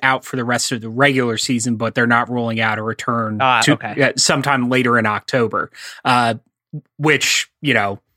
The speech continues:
Speaker 1: this being the Cubs, that might functionally be the same thing. Um, but yeah, so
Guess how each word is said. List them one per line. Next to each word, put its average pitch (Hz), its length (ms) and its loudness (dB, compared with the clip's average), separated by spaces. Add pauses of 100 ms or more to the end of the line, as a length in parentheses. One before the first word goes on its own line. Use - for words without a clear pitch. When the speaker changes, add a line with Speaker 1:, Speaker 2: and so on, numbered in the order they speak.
(420)
Speaker 1:
this 143 240 0
being 131 320 2
the 110 80 0
Cubs, 113 580 0 (120)
that 135 180 2
might 131 220 0
functionally 117 640 0
be 107 160 -2
the 101 100 -4
same 107 320 0
thing. 101 340 -4 (360)
Um, 107 380 2
but 110 380 2
yeah, 123 220 4
so 143 200 2